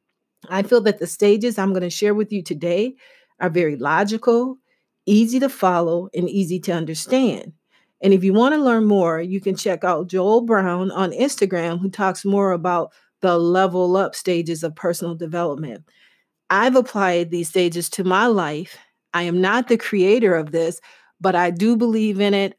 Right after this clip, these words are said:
I follow it, and it's very simple, as I said, to follow these three particular stages. People often say, "What is personal development? What, how does it differ from professional development?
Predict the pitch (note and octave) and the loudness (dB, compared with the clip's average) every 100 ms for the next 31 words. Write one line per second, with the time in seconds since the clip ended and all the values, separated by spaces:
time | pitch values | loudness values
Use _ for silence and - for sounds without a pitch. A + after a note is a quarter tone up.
0 | - F3+ G#3 A#3 A#3+ G#3+ G#3 G3+ G3 G3+ | -2 0 0 -2 -2 0 2 0 0 -4
1 | - G3 F3+ D#3+ E3+ F#3+ G3 F#3 G3 - | -6 -6 -6 -8 -2 0 2 0 -2 -4
2 | G#3+ F#3 D#3+ D#3 D#3+ E3 E3+ - G3+ F3 | -2 -2 -4 -6 -6 -8 -8 -4 -2 -2
3 | F#3 E3 - F#3 F3 E3 F#3 G3 - - | -6 -8 -2 0 0 -4 -6 -6 -6 -14
4 | - A3 A#3 G3+ F#3+ G3 E3 E3+ - G3 | -6 -2 -2 -4 -4 -4 -4 -6 0 2
5 | E3+ D#3+ D#3 _ _ _ - E4+ F4 D#4+ | 0 -6 -14 _ _ _ 0 0 2 2
6 | A3+ G#3+ A#3 A3 A3 G3 F#3 F#3 F3 - | 2 0 0 -2 0 -2 -2 -4 -6 -12
7 | - D4 D#4+ C#4+ C4+ - - F#3 - F3+ | -4 -2 0 -2 -4 -12 -6 -6 -4 -4
8 | F3 E3 C#3+ D#3+ F#3 C#3 C#3 - _ _ | -4 -6 -6 -4 -2 -4 -8 -14 _ _
9 | _ _ _ _ _ _ _ _ _ - | _ _ _ _ _ _ _ _ _ -16
10 | - F3 G3 F#3 A3 B3 A#3+ A3 G#3 G#3+ | -6 -2 0 2 2 2 2 2 2 0
11 | A3 - G#3 - F3 - F#3 G3 G3 F3+ | -2 0 0 0 -4 -4 -4 -2 -2 -2
12 | E3 D#3 E3+ E3 D3+ C3+ F#2 | -4 -2 0 -2 -4 -10 -14